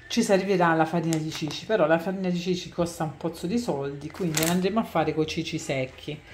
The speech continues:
Andremo a inserire cinquecento grammi di cici secchi. Ovviamente se poi vogliamo fare una farinata di cici un po' più piccola,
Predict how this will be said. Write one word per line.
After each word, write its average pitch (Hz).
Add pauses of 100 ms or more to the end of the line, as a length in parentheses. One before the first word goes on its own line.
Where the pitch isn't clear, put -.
(240)
Andremo 247
a 202
inserire 180 (240)
cinquecento 240
grammi 175
di 180
cici 143
secchi. 120 (1600)
Ovviamente 220
se 185
poi 233
vogliamo 190
fare 180
una 170
farinata 185
di 170
cici 160
un 160
po' 190
più 247
piccola, 170